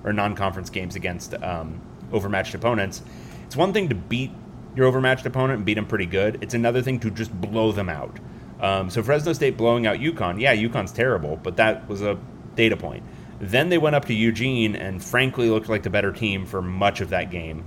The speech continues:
lost by seven points. Uh, they're gonna come to the Rose Bowl, and now eyeballing both teams, I think U C L A is a better team than Oregon, and I think they're better coached.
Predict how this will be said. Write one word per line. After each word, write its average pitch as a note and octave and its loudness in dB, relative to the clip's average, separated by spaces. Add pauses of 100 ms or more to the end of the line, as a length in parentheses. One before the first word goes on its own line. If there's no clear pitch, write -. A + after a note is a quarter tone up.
(120)
lost G2 2
by G2 0
seven F2 -4
points. - -12 (500)
Uh, F#2+ 6
they're A2 4
gonna D3 4
come D#3 2
to D#3 2
the C#3 2
Rose C#3 2
Bowl, F#2+ 4
and F#2+ -4 (1000)
now G2+ -2
eyeballing A#2 4
both A#2 2
teams, D3 -4
I G2 -2
think A#2 -2
U A2+ 0
C A2+ -2
L G#2 0
A G#2 -2
is F#2+ -4
a F#2+ -6
better G2 2
team G2+ -4
than G2 -4
Oregon, A2+ 0
and A#2 -2
I F2 -2
think F#2+ -6
they're F#2 -4
better F#2+ 0
coached. A#2+ 0